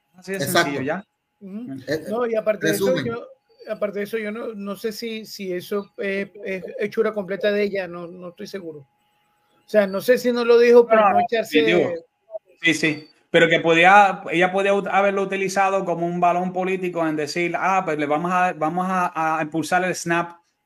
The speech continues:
Speaker 1: porque obviamente tú, ella puede impulsarlo, ¿verdad? Este, eh, pero definitivamente el snap es bueno porque, eh, va a cambiar el sistema de, de, de asistencia,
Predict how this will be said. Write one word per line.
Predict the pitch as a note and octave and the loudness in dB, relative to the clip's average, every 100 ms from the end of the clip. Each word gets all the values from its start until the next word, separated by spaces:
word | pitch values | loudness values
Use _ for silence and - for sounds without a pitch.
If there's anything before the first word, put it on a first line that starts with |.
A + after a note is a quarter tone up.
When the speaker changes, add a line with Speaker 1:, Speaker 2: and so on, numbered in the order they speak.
| - | -8
Speaker 1:
porque | C#3+ C#3 C#3+ C#3+ C#3 | -6 0 0 2 0
obviamente | D3 E3 E3+ F3 E3+ | 0 0 0 -2 -4
tú, | D3+ | -4
ella | D3 D3+ D3+ | -2 -2 -2
puede | D#3+ | -4
impulsarlo, | E3+ D3+ D3 E3+ F3 D3 C3+ | -4 -6 -2 0 2 0 -2
¿verdad? | C3+ D#3+ E3 C#3 | -2 -4 -4 -8
Este, | A#2+ - C3+ B2 A2+ _ _ _ _ _ _ | -14 -12 -8 -8 -10 _ _ _ _ _ _
eh, | C3 C3 C3 B2+ B2 B2 | -4 0 0 0 -4 -2
pero | C#3+ C#3 C3+ | 0 0 0
definitivamente | C3+ D3 C#3 C#3+ D#3+ F3+ F#3+ F#3 | -2 -2 -2 0 0 0 -2 -2
el | F3 D#3 | -2 -2
snap | G3 F#3+ F#3+ | 0 0 0
es | F#3 | -2
bueno | F3+ G#3 F#3 D#3+ | 0 0 0 -2
porque, | D#3+ C#3+ C#3+ C#3+ - _ _ - | -6 -4 -4 -4 -8 _ _ -12
eh, | C#3 C3+ | -8 -4
va | C3+ D3 E3 | 0 0 0
a | E3+ E3 | -2 -2
cambiar | E3+ E3 E3+ F3 | -6 -4 2 2
el | F3+ | 2
sistema | E3+ - E3 E3 E3 | -6 -6 -4 0 0
de, | E3 D#3+ D3+ | 0 -2 -4
de, | D3+ D#3 D3+ D3+ - | -4 -2 -4 -6 -8
de | D3 | -4
asistencia, | D3+ D3 C#3+ E3+ F3+ F3+ D#3 | -4 -6 -10 -6 -6 -6 -4